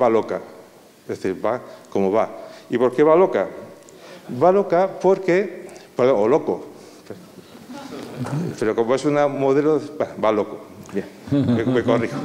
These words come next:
Es un modelo que va loco. Eh, la estimación es la que va loca, sí. Es un modelo que va loco porque, eh, como he dicho al principio, el número de casos en una celdilla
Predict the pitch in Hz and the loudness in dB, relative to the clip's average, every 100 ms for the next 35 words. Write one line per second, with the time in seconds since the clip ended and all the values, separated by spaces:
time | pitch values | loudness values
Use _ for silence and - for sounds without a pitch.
0 | 123 - 135 123 120 127 127 135 113 107 | -6 -6 -6 -2 0 2 4 4 2 2
1 | 90 85 - - - - - - - - | 0 -4 -12 -18 -20 -20 -20 -20 -20 -20
2 | - - - - - - - - - - | -18 -16 -12 -12 -14 -16 -20 -20 -10 -2
3 | 113 110 110 107 107 120 117 123 110 - | 2 4 4 2 0 0 0 0 -2 0
4 | 135 107 98 95 - - - - - 95 | 0 2 0 -2 -4 -12 -18 -20 -18 -16
5 | - - - - - - - - - - | -16 -18 -20 -20 -18 -16 -16 -18 -16 -16
6 | - - - - 127 143 143 135 139 139 | -16 -18 -14 -4 0 2 2 4 2 2
7 | 120 139 170 170 196 226 - - 185 190 | 4 4 4 2 -2 -2 -12 0 2 2
8 | - 214 214 - - - - - 147 135 | 2 0 0 -12 -18 -20 -20 -6 2 6
9 | 131 135 135 139 147 185 196 185 175 165 | 8 8 6 2 2 0 0 0 0 0
10 | 185 160 160 175 - - - - - 135 | -2 0 0 -2 -10 -18 -20 -14 -2 2
11 | 123 113 123 175 214 185 151 185 165 131 | 4 2 0 2 4 2 2 0 0 0
12 | 139 170 160 147 147 165 147 151 | 0 0 -2 -2 -2 0 0 0